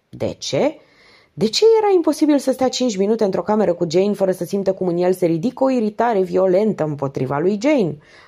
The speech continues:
Orice s-ar spune, Jane era scumpă, dar enervantă. Cu ea nu era niciodată liniștit și împăcat așa cum era cu Isabel. Și totuși, Jane era atât de dornică să placă,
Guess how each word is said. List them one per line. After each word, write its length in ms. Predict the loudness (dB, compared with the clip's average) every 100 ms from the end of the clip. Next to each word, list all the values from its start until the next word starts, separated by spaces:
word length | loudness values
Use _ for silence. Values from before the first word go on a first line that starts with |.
| _
Orice 300 | -2 -2 -6
s-ar 180 | -6 -6
spune, 380 | -2 0 0 2
Jane 260 | 2 2
era 180 | 0 -4
scumpă, 480 | -6 -6 -6 -2 -2
dar 160 | -2 -4
enervantă. 800 | -6 -6 -4 -4 -4 -6 -8 -10 _ _
Cu 120 | _ 0
ea 240 | 2 0
nu 180 | 0 0
era 200 | 0 0
niciodată 500 | -2 -2 -2 -2 -2
liniștit 520 | -4 -4 -4 -4 -6
și 100 | -6
împăcat 380 | -6 -6 -6 -6
așa 220 | -6 -8
cum 140 | -8
era 200 | -6 -4
cu 140 | -6 -6
Isabel. 540 | -6 -4 -2 0 0 -4 -16 _ _
Și 200 | -14 -8
totuși, 600 | -2 0 2 -2 -4 -14 _ -10
Jane 280 | -2 0 2
era 120 | 2 0
atât 160 | 0 0
de 80 |
dornică 440 | 0 0 0 -2 -4
să 160 | -4
placă, 520 | -4 -2 -4 -2 -4